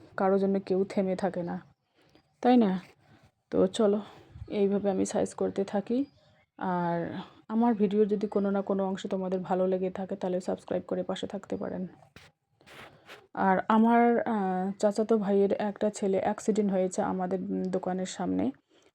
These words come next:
তার জন্য দোয়া করবেন। ও ভর্তি হয়, আছে বর্তমান কুচবিহার শুভম হাসপাতালে ভর্তি আছে। ওদের,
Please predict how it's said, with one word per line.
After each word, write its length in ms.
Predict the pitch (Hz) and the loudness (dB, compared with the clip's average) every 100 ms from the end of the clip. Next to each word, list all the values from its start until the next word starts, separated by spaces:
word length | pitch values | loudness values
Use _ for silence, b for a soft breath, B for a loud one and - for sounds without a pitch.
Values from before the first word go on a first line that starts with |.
| - | 0
তার 160 | 208 | 0
জন্য 240 | 180 196 196 | 2 2 2
দোয়া 220 | 190 185 | 2 2
করবেন। 280 | 180 180 202 | 2 0 0
ও 60 | |
ভর্তি 360 | 202 196 185 196 | -2 -2 -2 -2
হয়, 180 | 175 185 | 0 -2
আছে 300 | - 190 - | -2 -8 -4
বর্তমান 580 | 196 180 - 180 180 180 180 b b _ | -2 -2 -2 -2 -2 -2 -4 b b _
কুচবিহার 560 | - 196 190 196 196 190 | -6 -2 0 2 2 2
শুভম 400 | - 202 190 185 | -2 -2 -2 -2
হাসপাতালে 520 | 175 196 185 185 185 | -4 -4 -4 -2 -2
ভর্তি 340 | 185 185 185 | -2 -4 -2
আছে। 240 | 180 185 214 | -4 -4 -6
ওদের, 200 | 196 | -4